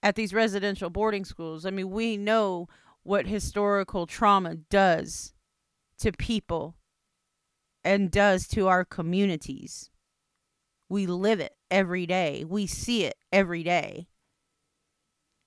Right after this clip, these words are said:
And who knows the kind of wealth that, how, how,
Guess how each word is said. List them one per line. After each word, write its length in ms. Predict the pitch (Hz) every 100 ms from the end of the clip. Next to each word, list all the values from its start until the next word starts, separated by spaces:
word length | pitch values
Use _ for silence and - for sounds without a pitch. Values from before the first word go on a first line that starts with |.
| _ _ _ _ _ _ _ _ _ -
And 420 | 202 190 180 - -
who 380 | - - 269 262
knows 800 | 214 202 247 208 - - - - _ _ _
the 140 | - 196
kind 420 | 233 208 202 185
of 320 | 170 160 -
wealth 920 | 147 170 175 202 196 139 - - - - _ _ _ _ _ _ _ _ _ _ _ _ _ _ _ _ _ _ _ _ _ _ _ _ _ _ _ _
that, 1000 | - 147 180 175 160 147 - - - - - _ _ _ _ _ _ _ _ _ _ _ _ _ _ _ _
how, 300 | - 202 202
how, 460 | 180 202 208 208